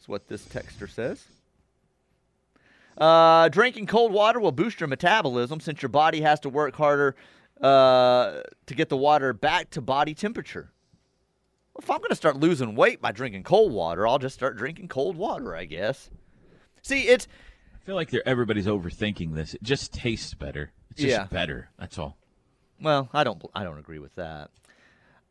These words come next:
Speaker 1: Uh, "It's been said that drinking warm or hot water can help you have smoother bathroom moves and make you feel better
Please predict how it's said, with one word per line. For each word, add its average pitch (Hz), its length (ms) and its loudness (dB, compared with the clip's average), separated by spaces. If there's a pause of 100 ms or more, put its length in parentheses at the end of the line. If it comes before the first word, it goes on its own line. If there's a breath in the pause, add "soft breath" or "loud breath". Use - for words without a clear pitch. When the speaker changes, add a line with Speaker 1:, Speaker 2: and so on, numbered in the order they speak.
(140)
Speaker 1:
Uh, 165 640 6
"It's 170 180 0
been 285 220 -2
said 190 460 4
that 165 120 4
drinking 156 420 -6
warm 190 300 -2
or 208 220 -2
hot 175 260 2
water 170 320 2
can 143 160 -8
help 151 280 -2
you 143 100 -6
have 135 260 -2
smoother 160 460 -6
bathroom 135 640 -2
moves 104 380 -6
and 127 180 -10
make 156 200 -10
you 170 120 -10
feel 170 280 -4
better 156 500 0